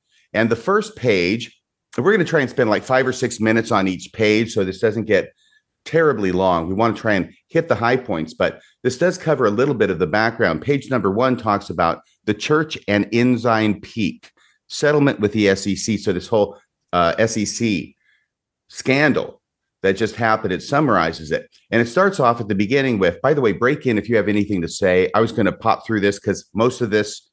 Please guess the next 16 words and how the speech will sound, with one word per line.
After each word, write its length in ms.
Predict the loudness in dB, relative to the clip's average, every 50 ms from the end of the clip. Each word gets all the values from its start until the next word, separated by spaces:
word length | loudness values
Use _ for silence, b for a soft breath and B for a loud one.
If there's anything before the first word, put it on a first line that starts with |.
| _ -6
and 320 | -2 0 0 0 0 -2 -4 -6
the 100 | -2 0
next 200 | 0 0 0 0
couple 260 | -2 -2 -2 -2 -2
pages 400 | -4 -2 -2 -2 0 -2 -2 -2
are 280 | 0 -2 -2 -2 b b b b b b b b _ -16
sort 260 | -6 -2 0 2 2
of 240 | 2 2 0 -2 -6 -16 _ _
laying 300 | -2 0 2 2 2 2
the 80 | 0 -2
groundwork, 580 | 0 0 0 2 0 0 0 0 0 0 0 -2
which 300 | -4 -4 -4 -8 -18 -20 _ _ _ _ -4
a 60 | -2
lot 240 | 0 2 2 2 2
of 160 | 0 0 0
our 320 | 0 0 0 -2 -4 -10